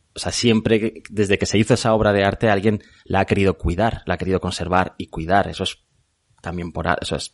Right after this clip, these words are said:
evidentemente habla de ellas también, ¿no? Y, y se han conservado por eso. Pero vamos que sí, que son,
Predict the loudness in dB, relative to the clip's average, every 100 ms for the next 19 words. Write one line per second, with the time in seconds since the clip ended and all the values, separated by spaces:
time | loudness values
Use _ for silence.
0 | _ -6 -2 0 0 0 0 2 2 0
1 | 2 2 2 -2 -2 0 2 0 -2 -4
2 | -16 -14 -12 -14 -4 -2 0 0 0 0
3 | 2 0 0 2 2 2 0 0 0 -6
4 | -4 0 2 2 2 2 -2 -4 -4 -4
5 | -4 -4